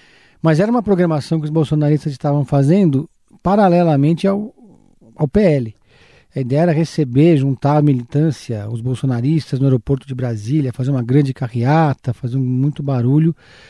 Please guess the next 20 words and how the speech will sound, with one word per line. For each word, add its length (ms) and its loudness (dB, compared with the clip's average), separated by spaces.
E 560 2
isso 220 -2
não, 400 2
não 160 -2
tinha 260 0
participação 640 -2
nenhuma 380 4
do 100 -6
P 140 -2
L 360 0
nessa 340 0
mobilização. 800 0
Depois 400 0
que 60 -14
o 40 -14
Flávio 360 0
disse 420 2
isso 180 0
nas 200 2
redes, 480 0